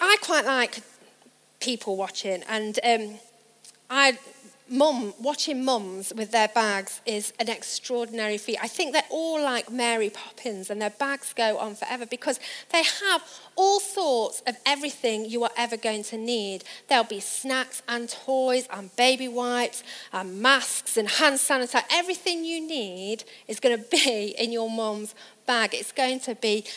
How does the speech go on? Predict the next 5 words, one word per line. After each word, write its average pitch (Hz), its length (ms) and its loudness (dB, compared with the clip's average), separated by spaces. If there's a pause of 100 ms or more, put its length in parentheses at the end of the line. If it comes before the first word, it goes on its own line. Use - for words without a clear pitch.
(120)
there. 233 220 6 (240)
And 294 220 6 (340)
mums 269 540 0 (140)
can 240 220 -4
fix - 680 -2